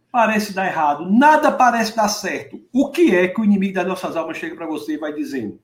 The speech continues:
vai dizer? Você é cristão, morreu uma pessoa querida. Você é cristão, passou por uma dificuldade. Aí o que é? Primeira coisa que o inimigo das nossas almas, Satanás, vai dizer pra você, vai chegar pra você e vai dizer assim,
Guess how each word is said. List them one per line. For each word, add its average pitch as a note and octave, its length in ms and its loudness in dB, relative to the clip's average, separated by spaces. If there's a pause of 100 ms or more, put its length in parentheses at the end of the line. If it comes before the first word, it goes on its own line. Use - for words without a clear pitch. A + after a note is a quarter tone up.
vai C3 140 -8
dizer? A#2+ 460 -6 (1200)
Você F#3+ 300 4
é G3 40 6
cristão, A#3 880 2 (1040)
morreu G#3+ 300 6
uma A3 160 6
pessoa G#3 320 0
querida. D3 500 -2 (840)
Você E3+ 260 -2
é G3+ 120 0
cristão, A#3 760 -2 (480)
passou G#3 380 2
por A3 100 0
uma G#3+ 100 2
dificuldade. F#3+ 800 -2 (680)
Aí A#3+ 180 6
o - 120 2
que D4 220 2
é? D#3+ 340 -2
Primeira A3 460 2
coisa G3+ 320 -2
que - 60 -8
o G#3 40 -2
inimigo F#3+ 340 -2
das E3+ 120 -6
nossas E3+ 340 -8
almas, C3+ 280 -6
Satanás, D3 480 -6
vai D3 80 -6
dizer C#3+ 260 -8
pra C#3+ 140 -10
você, C#3 320 -8
vai C3 100 -6
chegar C#3 300 -4
pra - 100 -8
você C3 220 -8
e - 20 -8
vai C#3 140 -6
dizer C3+ 180 -4
assim, A#2+ 420 -2